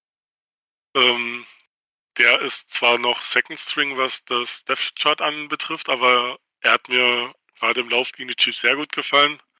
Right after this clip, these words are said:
Äh, natürlich, J J Watt ist ein Biest, also der ist schneller im Back-,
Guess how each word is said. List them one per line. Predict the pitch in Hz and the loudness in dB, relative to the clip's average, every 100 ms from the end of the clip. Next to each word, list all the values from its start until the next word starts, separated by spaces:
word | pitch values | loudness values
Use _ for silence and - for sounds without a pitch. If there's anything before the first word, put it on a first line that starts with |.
| _ _ _ _ _ _ _ - | _ _ _ _ _ _ _ 2
Äh, | 123 120 | 4 4
natürlich, | 120 - - 139 - | 2 -2 0 0 2
J | 123 | 0
J | 123 113 | 0 -2
Watt | 127 - - _ _ _ - | -4 -4 -18 _ _ _ -12
ist | - | -12
ein | 123 - | -14 -4
Biest, | 123 175 147 160 | -2 0 -2 -2
also | 127 127 123 123 | -2 0 0 2
der | 127 165 | 2 2
ist | 131 - - | -4 -6 -2
schneller | - 127 131 127 | 0 2 2 2
im | |
Back-, | 120 - | 0 -6